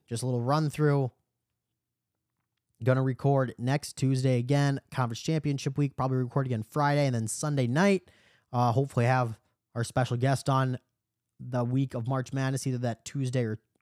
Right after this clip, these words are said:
uh, Monday or Tuesday. Should be, should be, uh, pretty fun, but we're, we're gonna see what all happens with that. So,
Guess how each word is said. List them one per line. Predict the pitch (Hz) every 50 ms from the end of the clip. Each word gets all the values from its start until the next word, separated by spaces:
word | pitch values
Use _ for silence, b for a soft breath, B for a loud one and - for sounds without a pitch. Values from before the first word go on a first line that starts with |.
| _ -
uh, | 127 120 117 110
Monday | 107 117 131 135 127 120
or | 110 110
Tuesday. | - - - 143 143 139 131 135 139 139 135 131 120 B B B B B B B B
Should | - - - 151 156 151
be, | 139 143 143 139 135 131 127 113 -
should | - - - 147 139 131
be, | 135 135 131 131 131
uh, | 127 123 123 120 117 117 - - _
pretty | - 139 131 123
fun, | - - 135 131 131 131 127
but | 123 120 117 101
we're, | 139 139 139 135 -
we're | 147 156 160 151
gonna | 160 151 139
see | - 147 143
what | 139 135
all | 131 127
happens | 131 131 123 - 127 123
with | 123 117
that. | 131 131 131 123 - B B B B B B B
So, | - - - 156 147 139 123 110